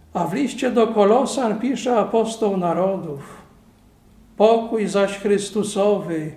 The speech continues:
do którego też wezwani jesteście w jednym ciele, niech panuje w sercach waszych i bądźcie wdzięczni”. Podziękujmy dzisiaj Panu Bogu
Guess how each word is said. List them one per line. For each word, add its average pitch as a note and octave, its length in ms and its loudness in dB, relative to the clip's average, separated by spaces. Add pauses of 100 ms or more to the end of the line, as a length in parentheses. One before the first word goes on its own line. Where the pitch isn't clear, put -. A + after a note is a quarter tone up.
(560)
do F3 180 2
którego G3 500 2
też F#3+ 260 0
wezwani F#3+ 680 2
jesteście F#3+ 760 -2
w C3 80 -4
jednym G3+ 580 0
ciele, F#3+ 600 -2 (520)
niech E3 300 -2
panuje F#3+ 560 2
w - 120 -8
sercach G3 800 -2
waszych E3 680 -8 (1000)
i D3 180 -6
bądźcie G#3+ 1300 0
wdzięczni”. C#3 1400 -6 (1900)
Podziękujmy F#3+ 840 2
dzisiaj E3 340 -2
Panu F3 360 0
Bogu D3+ 580 -2